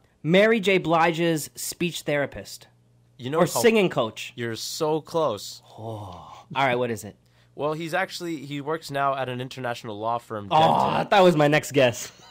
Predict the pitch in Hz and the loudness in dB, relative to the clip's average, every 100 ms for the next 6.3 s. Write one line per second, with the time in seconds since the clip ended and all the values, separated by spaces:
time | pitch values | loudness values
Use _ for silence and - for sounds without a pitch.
0 | - 131 139 139 127 151 165 - 147 143 | -8 -4 -4 -4 -4 -2 -2 -6 -4 0
1 | 143 139 127 113 127 131 - 113 120 117 | 0 -2 -6 -4 -4 -6 -12 -8 -4 -4
2 | 113 110 101 107 120 117 120 113 117 120 | -6 -10 -6 -6 -6 -6 -6 -6 -6 -8
3 | 117 - 101 95 - _ _ - 120 127 | -8 -10 -12 -12 -18 _ _ -8 -4 -4
4 | 113 120 104 117 120 - 110 104 98 117 | -6 -8 -6 -4 -4 -4 -6 -6 -6 -10
5 | 110 117 110 - 104 104 104 101 95 - | -8 -8 -8 -8 -8 -10 -10 -12 -12 -10
6 | 110 117 - | -10 -10 -14